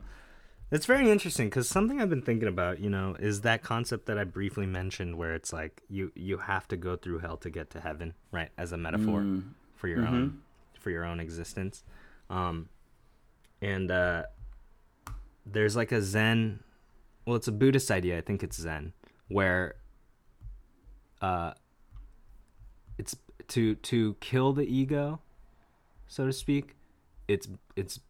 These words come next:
Speaker 1: more effective to let it run its course. To, to,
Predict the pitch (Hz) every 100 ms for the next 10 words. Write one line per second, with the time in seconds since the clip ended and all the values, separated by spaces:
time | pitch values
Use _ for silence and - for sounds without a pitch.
0 | - 98 104 104 107 - - 101 - -
1 | 95 - 92 85 90 90 92 87 90 90
2 | 85 - - 82 90 - - _ _ _
3 | _ _ _ _ _ _ - - - 107
4 | 90 87